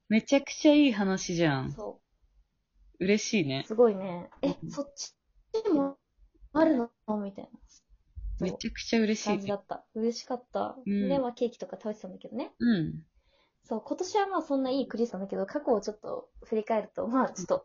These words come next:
Speaker 2: あれ？みたいなクリスマスもいっぱいあって、
Speaker 1: <laughs>
Speaker 2: それはちょっと話そうと思うんだけど、
Speaker 1: <laughs> うん。
Speaker 2: まあ、このだいぶ前に、
Speaker 1: うん。
Speaker 2: だいぶ前にね、
Speaker 1: うん。
Speaker 2: あの、まあ、萩野もご存知の通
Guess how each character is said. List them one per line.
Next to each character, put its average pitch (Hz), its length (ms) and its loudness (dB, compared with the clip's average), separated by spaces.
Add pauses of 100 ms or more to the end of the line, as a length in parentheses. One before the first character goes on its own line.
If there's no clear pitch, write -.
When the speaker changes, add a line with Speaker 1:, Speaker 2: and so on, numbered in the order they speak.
Speaker 2:
あ 220 80 10
れ？ 381 140 8
み 214 80 -8
た 190 80 0
い - 40 0
な 175 40 -6
ク 220 80 -4
リ 226 80 0
ス 240 140 -6
マ 214 100 0
ス - 100 -20
も 180 100 -8
い 170 40 -6
っ - 120 -20
ぱ 214 80 -2
い 214 40 0
あ 220 60 0
っ 220 60 -6 (160)
て、 - 140 -4
Speaker 1:
<laughs> - 440 12
Speaker 2:
そ - 60 12
れ 330 100 8
は 339 80 6
ち 392 60 0
ょ - 20 -4
っ - 40 -4
と 269 60 -2
話 233 200 0
そ 233 100 -2
う 226 80 -10
と 202 60 -6
思 202 80 -8
う 208 40 -10
ん 196 40 -12
だ 403 80 12 (1000)
け - 60 2
ど、 - 20 2
Speaker 1:
<laughs> - 0 -
う - 60 2
ん。 - 180 -4
Speaker 2:
ま 240 120 2
あ、 - 40 0
こ - 60 -12 (260)
の 254 100 -4 (120)
だ 233 80 4
い 285 80 2
ぶ 320 100 -6
前 294 240 -6
に、 - 80 -16 (280)
Speaker 1:
う 196 60 0
ん。 160 320 -2 (1800)
Speaker 2:
だ 254 100 2
い 269 40 4
ぶ 269 60 0
前 254 160 0
に 196 100 -6
ね、 262 240 -4
Speaker 1:
う 214 40 2
ん。 170 280 0 (360)
Speaker 2:
あ 226 140 0
の、 185 440 -8 (240)
ま 320 80 6
あ、 277 40 2
萩 269 220 4
野 311 100 2
も 269 160 6
ご 247 140 6
存 240 160 2
知 202 60 -6
の 196 120 -10
通 - 140 -12